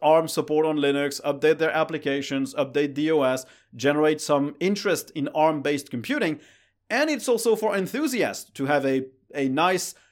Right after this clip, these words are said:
not overpriced, uh, toy to, to play with and, and try things out. But honestly, since most Linux tablet projects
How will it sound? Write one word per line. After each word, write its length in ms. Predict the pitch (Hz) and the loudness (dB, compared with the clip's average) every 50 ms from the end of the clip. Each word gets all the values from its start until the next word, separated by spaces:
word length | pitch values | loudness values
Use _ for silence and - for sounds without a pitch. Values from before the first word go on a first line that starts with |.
| _ _ _ _ - | _ _ _ _ -8
not 460 | 131 139 151 165 180 196 220 220 - | -6 -2 2 4 4 4 4 2 2
overpriced, 800 | 214 214 220 180 190 185 - - 170 165 160 156 151 - - 156 | 2 2 4 4 2 2 4 4 4 4 4 2 0 -2 -2 -2
uh, 60 | 139 135 135 | -2 -2 0
toy 320 | - 175 196 220 208 196 | 0 4 6 6 4 4
to, 180 | 196 - 147 139 | 2 -2 -6 -6
to 140 | 135 - 120 | -6 -8 -10
play 280 | - - - 208 247 226 | -6 0 0 2 2 2
with 340 | 151 131 131 135 131 131 - | 2 2 0 0 -2 -6 -6
and, 220 | 147 135 139 147 - | -4 -4 -4 -4 -4
and 180 | 139 135 131 123 | -6 -6 -6 -6
try 260 | - - 156 190 214 | -4 0 0 0 0
things 260 | 202 202 190 156 143 | 0 -4 -4 -2 0
out. 260 | 196 220 156 - - _ _ _ _ _ _ _ _ _ _ _ _ | 0 0 0 -2 -8 _ _ _ _ _ _ _ _ _ _ _ _
But 400 | 143 117 170 185 180 185 - _ _ _ | -4 2 2 2 2 2 -6 _ _ _
honestly, 400 | - 220 277 339 - - 330 330 | -4 -2 -2 -2 -4 -4 -4 -4
since 320 | 302 - - 180 170 - - | -2 0 -2 -2 -2 -4 -4
most 420 | 143 135 151 185 247 269 - - | 0 2 2 2 2 0 -4 -2
Linux 340 | 175 175 190 208 202 - - | -2 -2 -2 -2 -4 -2 -2
tablet 340 | 160 156 156 156 165 156 156 | 0 0 2 2 0 0 2
projects 540 | - 151 151 151 139 151 156 - - - | 0 2 2 2 2 0 0 0 -2 -12